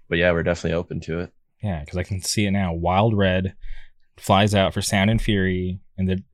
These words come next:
Speaker 2: and then does an
Speaker 1: <laughs>
Speaker 2: off show at Program or Chain Reaction.
Speaker 1: Yeah.
Speaker 2: And then,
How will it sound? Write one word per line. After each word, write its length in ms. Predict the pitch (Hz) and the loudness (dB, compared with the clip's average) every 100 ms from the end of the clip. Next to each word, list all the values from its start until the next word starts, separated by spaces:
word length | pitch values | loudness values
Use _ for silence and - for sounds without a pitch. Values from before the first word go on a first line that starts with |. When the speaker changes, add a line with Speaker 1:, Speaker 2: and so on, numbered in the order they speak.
| - | -2
Speaker 2:
and 140 | 98 | 2
then 200 | 98 95 | 4 6
does 200 | 98 98 | 6 6
an 100 | 98 | 4
Speaker 1:
<laughs> 40 | 98 | 4
Speaker 2:
off 240 | 101 101 | 4 4
show 260 | - 98 92 | 2 0 0
at 240 | 90 - | -4 -8
Program 580 | - 110 104 104 101 92 | 0 2 4 4 4 4
or 40 | |
Chain 260 | - 107 101 | 2 0 2
Reaction. 760 | 98 98 101 - 104 98 98 98 - - | 2 0 -2 0 2 2 2 0 -6 -4
Speaker 1:
Yeah. 300 | 90 90 87 - - | 0 2 0 -2 0
Speaker 2:
And 100 | 90 | 2
then, 380 | 90 87 92 | 2 0 -2